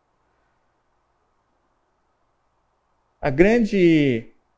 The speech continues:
aqui, e o Apocalipse, que foi João, e tudo aqui termina ano noventa depois de Cristo. O interessante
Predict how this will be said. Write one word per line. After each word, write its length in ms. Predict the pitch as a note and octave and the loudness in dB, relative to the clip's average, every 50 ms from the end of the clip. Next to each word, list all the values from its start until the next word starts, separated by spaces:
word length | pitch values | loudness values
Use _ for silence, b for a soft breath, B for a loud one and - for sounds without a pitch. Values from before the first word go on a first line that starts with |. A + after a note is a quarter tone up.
| _ _ _ _ _ _ - | _ _ _ _ _ _ -10
aqui, 460 | C3 B2 - - - D3+ D3+ D3 - | -10 -10 -8 -6 -6 -4 -4 -4 -4
e 80 | B2+ C3+ | -2 -2
o 60 | C3+ | -2
Apocalipse, 760 | C3 C3+ D3 D3 - F3+ E3 D3+ D#3 E3 F3 - - - F3 | -2 -2 -4 -2 0 0 0 0 0 -2 -4 -4 -8 -10 -10
que 100 | - - | -10 -10
foi 240 | - - C3 B2 B2 | -8 -6 -6 -6 -6
João, 420 | A#2+ C3 D3 C#3 C#3+ F3 B3+ - _ _ _ _ _ _ _ _ _ _ _ _ _ _ _ _ _ _ _ _ _ _ _ _ _ _ _ _ _ _ | -6 -4 -4 -2 -2 -4 -6 -12 _ _ _ _ _ _ _ _ _ _ _ _ _ _ _ _ _ _ _ _ _ _ _ _ _ _ _ _ _ _
e 60 | C#3 | -20
tudo 240 | C3 - - F3+ E3+ | -10 -2 0 0 2
aqui 240 | F3 E3 - - E3 | 2 0 -2 -4 -8
termina 640 | - - F3+ D#3+ D3 C3 C3+ C#3 D3 D3+ D#3 D#3+ E3 - _ _ _ _ _ _ _ _ _ - | -2 0 0 0 0 -4 -8 -8 -8 -10 -12 -14 -14 -18 _ _ _ _ _ _ _ _ _ -2
ano 300 | C3 C3+ C#3 C#3+ C#3+ C#3 | 0 0 0 0 -2 -2
noventa 760 | C3+ C3+ B2+ A#2 G#2+ A#2+ B2 C3+ C3+ C3+ - C#3+ C#3+ - - - _ _ _ - | 0 0 0 0 0 0 0 0 0 -2 -2 -4 -4 -4 -6 -16 _ _ _ -8
depois 420 | A#2 A#2+ - - C3+ C#3 C3+ A#2+ | -8 -6 -2 0 0 0 0 -2
de 80 | D3 C3+ | -4 -8
Cristo. 560 | - - G#2+ G2+ F#2+ - - - _ _ _ _ _ _ _ _ _ _ _ _ _ _ _ _ _ _ _ _ _ _ _ _ _ _ _ _ _ _ _ _ _ _ _ _ _ _ _ - | -8 -6 -8 -8 -8 -12 -18 -20 _ _ _ _ _ _ _ _ _ _ _ _ _ _ _ _ _ _ _ _ _ _ _ _ _ _ _ _ _ _ _ _ _ _ _ _ _ _ _ -6
O 60 | D#3 | -4
interessante 960 | F#3+ G#3+ - G#3 F3 D#3+ D3 - - - F3 G3 G3+ F3+ - - - A#2 A2+ | -2 2 4 4 6 6 4 2 2 2 2 2 2 0 -6 -8 -10 -10 -10